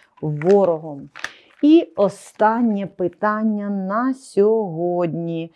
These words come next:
Що чекає Тернопіль? Чи не буде чогось страшного,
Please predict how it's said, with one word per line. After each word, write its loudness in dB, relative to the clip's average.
Що 0
чекає 0
Тернопіль? 2
Чи -8
не -4
буде 0
чогось -6
страшного, -6